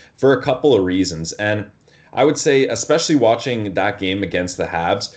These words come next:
he was just getting everything on net. I mean, he had a couple, uh, two-on-one chances where instead of trying to make that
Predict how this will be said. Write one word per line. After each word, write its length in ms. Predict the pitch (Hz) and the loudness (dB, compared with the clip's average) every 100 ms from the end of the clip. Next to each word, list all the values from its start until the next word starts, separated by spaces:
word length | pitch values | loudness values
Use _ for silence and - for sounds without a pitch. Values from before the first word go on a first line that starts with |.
| - - | -14 -6
he 120 | 147 | -4
was 140 | 180 | -2
just 200 | 175 - | -2 0
getting 260 | 127 127 123 | 2 0 -2
everything 520 | 98 113 120 113 107 104 | 0 0 0 0 0 2
on 220 | 92 85 | 0 0
net. 220 | 87 71 | -4 -4
I 80 | 92 | -4
mean, 180 | 101 107 | -4 -4
he 180 | 123 123 | -4 -2
had 140 | 139 | 0
a 100 | 151 | -2
couple, 600 | - 113 147 123 101 92 | 0 -2 2 4 2 0
uh, 260 | 107 87 80 | -2 -2 -2
two-on-one 960 | - 151 135 113 87 98 107 110 110 - _ - - | -4 0 2 2 2 0 0 0 -2 -6 _ -20 -12
chances 560 | - 101 110 139 147 123 | -4 -2 -2 0 0 2
where 280 | 101 98 95 | 4 4 2
instead 360 | 101 - 135 | -4 -2 -2
of 120 | 143 | -4
trying 280 | - 117 135 | -8 -8 -4
to 60 | 131 | -2
make 300 | 117 117 - | -2 -2 0
that 320 | 107 95 | 0 0